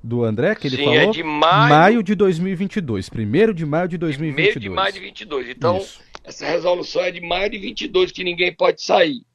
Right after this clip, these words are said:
Speaker 2: Tá aí o embate, tá aí o conflito. O Evandro foi corajoso. Ele pode até, ele pode depois, o que a saída do Evandro aí é o seguinte: ele,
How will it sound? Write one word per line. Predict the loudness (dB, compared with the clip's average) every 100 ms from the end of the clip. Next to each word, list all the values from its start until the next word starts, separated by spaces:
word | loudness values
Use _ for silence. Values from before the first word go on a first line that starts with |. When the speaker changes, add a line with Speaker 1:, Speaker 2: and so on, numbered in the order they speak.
| _ _ _ _ -2
Speaker 2:
Tá | 2
aí | 2 2
o |
embate, | -2 4 4 4 0 -6
tá | -4
aí | -4
o |
conflito. | -4 -6 -6 -8 -6 -8 _ _ _ _ _ _ 2
O | 6 6
Evandro | 6 2 2 2
foi | 2
corajoso. | 4 4 4 2 2 2 0 -6 -20 _ _ _ _ _ _ _ _ _ 0
Ele | 2 2
pode | -2 2 2 2
até, | -2 2 4 6 4 0 -10 _ _ _ _
ele | -4 -2
pode | 0 2 2 0
depois, | -4 -6 -6 -10 -10
o |
que | 0 0
a | 2
saída | 2 2 0 -2
do | 0 0
Evandro | 0 -2 -4 -2
aí | -2 -2 0
é |
o | 0
seguinte: | -2 -4 -4 -4 -6
ele, | -8 -8